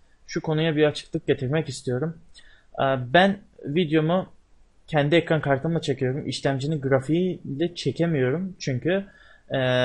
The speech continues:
benim ekran kartım Nvidia ve işlemcinin grafiği A M D olduğundan dolayı, e,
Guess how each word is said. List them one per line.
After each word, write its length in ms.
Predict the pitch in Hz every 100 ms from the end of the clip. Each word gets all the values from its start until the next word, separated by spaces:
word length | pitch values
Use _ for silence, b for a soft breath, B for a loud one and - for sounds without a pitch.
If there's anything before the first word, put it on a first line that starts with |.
| 123 123 123 120
benim 220 | 156 156 143
ekran 240 | 139 135
kartım 280 | 127 120 127
Nvidia 540 | 139 135 127 147 170
ve 220 | 175 196 196 _ _ _ _ _ _
işlemcinin 640 | - - 151 139 127 123 117
grafiği 420 | 147 147 - 175
A 200 | - 139
M 220 | 135 123
D 120 | 131
olduğundan 580 | 120 117 117 127 147 175
dolayı, 440 | 165 143 156 226 - _ -
e, 300 | 131 127 123